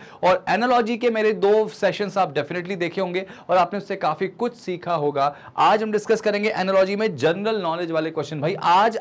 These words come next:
आपके दिमाग का कंप्लीटली टेस्ट होने वाला है।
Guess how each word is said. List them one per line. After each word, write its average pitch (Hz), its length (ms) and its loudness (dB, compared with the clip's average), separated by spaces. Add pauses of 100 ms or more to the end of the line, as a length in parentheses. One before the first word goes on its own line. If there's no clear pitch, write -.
आपके 180 420 4
दिमाग 160 400 0
का 175 360 0 (260)
कंप्लीटली 226 760 -2
टेस्ट 190 300 0
होने 151 200 0
वाला 101 220 2
है। - 260 -12